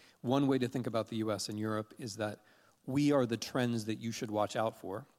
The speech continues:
Just as if you're in America looking at Russia, you can say the same thing. Those are the trends that you should watch out for. Oligarchy is that trend.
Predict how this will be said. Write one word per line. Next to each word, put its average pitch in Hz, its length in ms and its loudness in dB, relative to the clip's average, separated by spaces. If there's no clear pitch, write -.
Just 120 260 -4
as 113 220 0
if 123 140 -8
you're 120 100 -2
in 110 80 0
America 117 640 0
looking 113 260 -4
at 101 120 -6
Russia, 127 400 0
you 104 80 -4
can 110 140 -6
say 101 140 -6
the 98 120 -6
same 101 240 -4
thing. 104 420 -4
Those 131 380 2
are 120 100 4
the 110 100 0
trends 107 440 -4
that - 140 -10
you 101 100 -8
should 101 160 -10
watch 98 240 -4
out 131 180 2
for. 98 340 -12
Oligarchy 135 640 2
is 107 160 -2
that 107 200 -2
trend. 101 440 -6